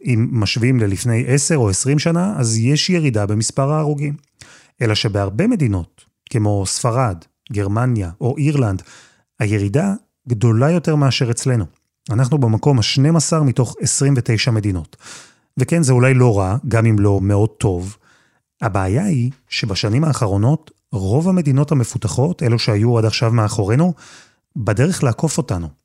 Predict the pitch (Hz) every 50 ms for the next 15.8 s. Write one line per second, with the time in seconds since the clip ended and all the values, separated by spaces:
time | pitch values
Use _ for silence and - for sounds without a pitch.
0 | _ _ _ _ _ _ _ - - - - 151 156 156 131 - 123 110 107 117
1 | 127 131 131 131 127 117 113 120 127 135 139 135 123 107 107 107 107 110 127 143
2 | - - 147 127 117 110 - - - 113 101 98 - - 131 139 156 170 170 -
3 | - - - - _ _ _ _ - - 135 151 170 170 170 160 156 - - 170
4 | 123 113 107 - - 117 - 135 160 - - 165 - - 151 120 - 127 120 110
5 | - - - 180 196 180 151 156 175 - - - 110 113 120 143 143 175 143 143
6 | 139 135 143 147 165 143 151 127 127 123 110 - 180 190 190 185 180 175 190 -
7 | _ - 262 139 107 110 104 101 - 113 113 120 139 151 151 147 156 160 143 104
8 | 80 - _ - - - - - - - _ _ _ - 117 - 139 - - 175
9 | 190 180 185 147 165 131 131 147 147 143 147 139 - - - - - _ _ 127
10 | 113 123 156 151 156 113 107 104 98 110 104 101 98 98 98 95 101 95 92 -
11 | - 107 104 110 107 98 95 92 - 107 95 98 101 110 110 98 - - 107 98
12 | 98 98 101 - - _ - - - - 123 147 156 - - 139 110 101 98 101
13 | 107 - - - - - - _ _ _ _ _ _ 110 104 110 107 101 98 113
14 | 107 110 101 113 110 135 143 139 - 139 123 123 131 135 131 131 127 117 113 110
15 | 101 104 110 123 - - - - 110 104 110 98 - - _ -